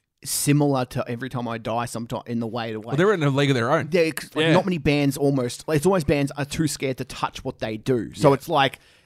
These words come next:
Speaker 1: you know, they, they almost get an exemption from the influence aspect because it's <laughs> like they, no one's,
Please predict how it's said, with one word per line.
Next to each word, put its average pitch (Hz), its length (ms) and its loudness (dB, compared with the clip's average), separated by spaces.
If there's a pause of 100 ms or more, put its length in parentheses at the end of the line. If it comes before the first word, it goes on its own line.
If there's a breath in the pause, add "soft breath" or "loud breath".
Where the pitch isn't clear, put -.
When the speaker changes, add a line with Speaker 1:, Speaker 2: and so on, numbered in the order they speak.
(140 soft breath)
Speaker 1:
you 151 120 0
know, 156 80 4
they, 165 260 0 (220)
they 147 240 2
almost 160 260 4
get 143 100 0
an 139 60 -4
exemption 131 560 -4
from 120 160 -8
the 117 140 -8
influence 123 360 -10
aspect 101 520 -10
because 135 240 2
it's 123 160 -2
<laughs> - 120 2
like 139 320 4
they, 139 200 4
no 143 240 2
one's, 135 360 0